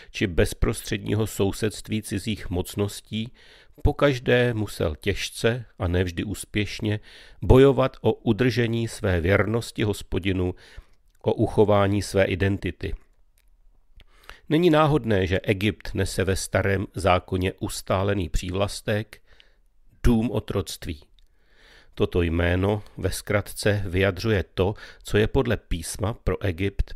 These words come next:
příznačné. Otročení, zotročování, nesvobodu vnější i vnitřní. Nejen jako úděl Izraelců,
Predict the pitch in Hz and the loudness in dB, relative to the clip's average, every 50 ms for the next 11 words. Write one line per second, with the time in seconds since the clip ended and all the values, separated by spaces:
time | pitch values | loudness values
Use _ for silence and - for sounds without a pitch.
0 | - - - - - 95 87 82 87 90 90 - - - - - 71 - - - | -16 -8 -6 -4 -4 -2 -2 -2 -2 -2 -2 -4 -6 -8 -8 -8 -8 -10 -16 -20
1 | - _ _ _ _ _ _ _ _ _ - - _ - 117 - - - 131 127 | -20 _ _ _ _ _ _ _ _ _ -20 -6 _ -2 -2 -2 -2 -4 -6 -6
2 | - - - 120 113 107 110 110 107 110 110 - - _ _ _ - - 92 76 | -4 -2 -2 -2 0 0 -2 -2 -4 -6 -8 -12 -18 _ _ _ -10 -8 -4 -2
3 | 78 104 - - - - 117 113 - - 110 107 101 101 101 101 101 98 92 98 | -2 -2 -2 -2 -2 -2 -2 -2 0 0 0 2 2 2 2 0 0 -2 -4 -6
4 | 95 95 98 - - - _ _ - - - 90 95 - - - 107 101 95 101 | -6 -8 -10 -12 -16 -20 _ _ -10 -6 -2 -2 -2 -2 -2 -2 -2 0 2 2
5 | 95 87 76 71 71 80 85 92 95 95 87 - - - 98 - - 98 82 80 | 0 0 -2 -4 -4 -2 0 0 0 0 -2 -6 -8 -8 -8 -6 -4 -4 -4 -4
6 | 82 85 - - - - - 85 87 98 - _ _ _ _ _ _ _ _ _ | -4 -6 -6 -6 -8 -8 -8 -10 -10 -12 -14 _ _ _ _ _ _ _ _ _
7 | - - - - _ _ _ _ - 139 156 151 139 123 110 107 104 - - 104 | -20 -20 -20 -20 _ _ _ _ 2 4 6 6 6 4 4 2 2 2 0 -2
8 | - - - 120 131 120 113 113 110 - 120 120 127 151 147 131 95 90 - - | -2 0 2 2 4 4 4 2 2 2 0 2 2 2 2 2 2 0 -4 -6
9 | - 101 92 | -8 -8 -8